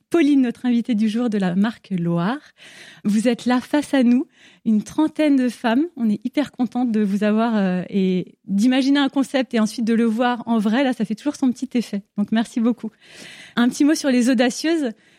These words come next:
Ce concept qu'on a imaginé toutes les trois,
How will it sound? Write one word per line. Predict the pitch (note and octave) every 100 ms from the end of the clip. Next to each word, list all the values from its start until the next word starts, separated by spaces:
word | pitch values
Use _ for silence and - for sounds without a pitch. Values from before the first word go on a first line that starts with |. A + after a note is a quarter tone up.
| _
Ce | -
concept | A#3+ A#3+ C4+ C4+
qu'on | -
a | A3+ G#3 G3 G3 G3
imaginé | B3 B3 B3+ C#4 D4 F#4+ -
toutes | C4+ C4
les | B3
trois, | - C#4